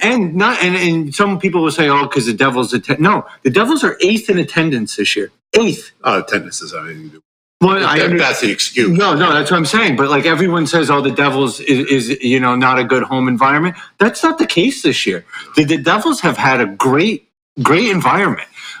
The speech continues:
Speaker 1: Um, and, uh,
Speaker 2: Look, you could play at the practice rink, and you have to beat,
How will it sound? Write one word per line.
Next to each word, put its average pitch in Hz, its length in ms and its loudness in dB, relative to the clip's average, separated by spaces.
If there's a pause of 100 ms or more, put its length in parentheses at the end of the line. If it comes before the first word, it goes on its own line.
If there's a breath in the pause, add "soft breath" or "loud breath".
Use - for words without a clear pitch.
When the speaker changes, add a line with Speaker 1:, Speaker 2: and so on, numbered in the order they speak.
Speaker 1:
Um, 113 600 0
and, 120 420 0 (160)
uh, - 80 0 (1000 loud breath)
Speaker 2:
Look, 113 220 2
you 110 100 -2
could 104 180 -2
play 104 160 0
at 95 80 -4
the 90 80 -8
practice 95 520 -4
rink, 90 180 -4
and 165 100 -8
you 82 80 -4
have - 180 -4
to - 80 -12
beat, 85 240 -4